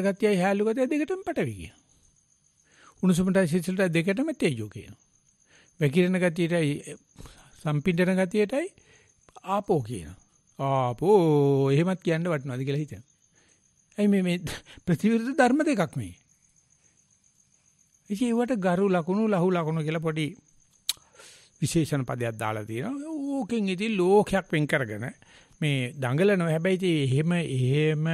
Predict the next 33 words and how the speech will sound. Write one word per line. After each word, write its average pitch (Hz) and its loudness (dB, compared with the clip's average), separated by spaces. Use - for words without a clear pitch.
ලෝකයක් 147 -2
වෙන් 143 -6
කරන 139 -8
දඟලනවා 139 -4
කියන්න 143 -4
පුළුවන් 147 -2
වෙන්නේ 175 0
උඩ 135 2
ඉඳලා 160 2
බැලුවොත් 160 0
තමයි. 117 -4
යට 127 -8
ඉඳලා 135 -2
බැලුවොත් 214 -2
ලෝකයක් 220 0
තමයි. 240 -4
රාගය, 127 -4
ද්වේෂය 127 -2
ආවට 143 -2
පස්සේ 139 -6
ආයෙ 214 -4
වෙන 220 0
කතා 240 -4
කරන්න 262 -4
දෙයක් 269 -6
නෑ. 226 -4
ඉතින් 143 -4
මේකේ 143 -4
මේ 135 -4
යුද්ධෙත් 147 0
එකයි, 143 -2
කාමෙත් 180 -4
එකයි. - -8